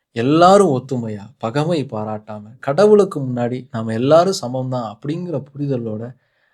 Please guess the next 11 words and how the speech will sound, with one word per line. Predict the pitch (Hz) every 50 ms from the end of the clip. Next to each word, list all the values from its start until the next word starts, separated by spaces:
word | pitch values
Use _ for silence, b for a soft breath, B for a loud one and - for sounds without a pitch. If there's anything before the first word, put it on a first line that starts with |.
| _ _ _
அத்தனை | - - _ _ _ _ _ - 202 202 190 175 147
கோடி | 147 - 139 135 131 123
மக்கள் | 117 113 117 113 - - - 147 123 110
போய் | - _ 113 110 107 113 123 143 - _ _ _ _ _ _
கடவுளை | _ - 120 123 151 175 170 165 156 147 139 131
நினைத்து | 120 123 139 160 185 208 208 214 208 _ - 196 202 - - 123
நீராடிட்டு | 127 139 143 143 135 127 123 117 - - 113 107
வர்றது | 104 104 117 113 110 110 107
தான் | 107 117 135 - _ _ _ _ _ _ _ _
அந்த | - 110 107 110
நிகழ்வுடைய | 107 113 117 120 156 147 127 120 113 110 110 104 117 127